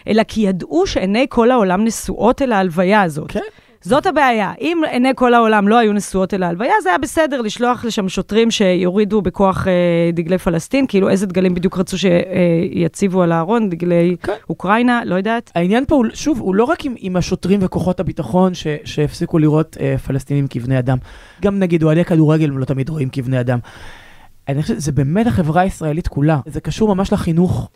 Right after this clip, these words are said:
Speaker 2: ולמה שדיברת עליו בהתחלה. כי הראייה של הנוער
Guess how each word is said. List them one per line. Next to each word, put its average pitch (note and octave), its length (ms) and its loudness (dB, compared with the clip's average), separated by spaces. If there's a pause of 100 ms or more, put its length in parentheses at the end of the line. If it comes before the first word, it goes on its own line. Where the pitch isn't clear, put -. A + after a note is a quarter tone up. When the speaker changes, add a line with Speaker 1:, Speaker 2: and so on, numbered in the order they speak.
Speaker 2:
ולמה D3 380 -2
שדיברת D3+ 320 -2
עליו D#3 180 -2
בהתחלה. C3+ 460 -2 (640)
כי - 260 -6 (100)
הראייה C#3+ 560 -2
של G#3 220 0
הנוער F3+ 540 2